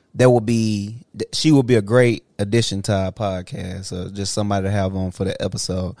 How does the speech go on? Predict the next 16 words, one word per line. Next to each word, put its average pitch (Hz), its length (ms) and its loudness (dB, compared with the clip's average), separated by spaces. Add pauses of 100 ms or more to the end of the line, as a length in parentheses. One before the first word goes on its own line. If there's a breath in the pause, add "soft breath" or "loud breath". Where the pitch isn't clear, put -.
(520 loud breath)
Uh, 107 300 2
um, 98 200 -6
you, 180 220 0
you 175 160 -4
said 202 260 0
something 139 240 -2
when 110 200 0
we 104 80 0
spoke, 101 340 0
though. 95 60 -2
You 110 100 0
said 123 140 -4
it's 113 100 -2
called 110 220 -4
a - 20 -6
God 113 300 -2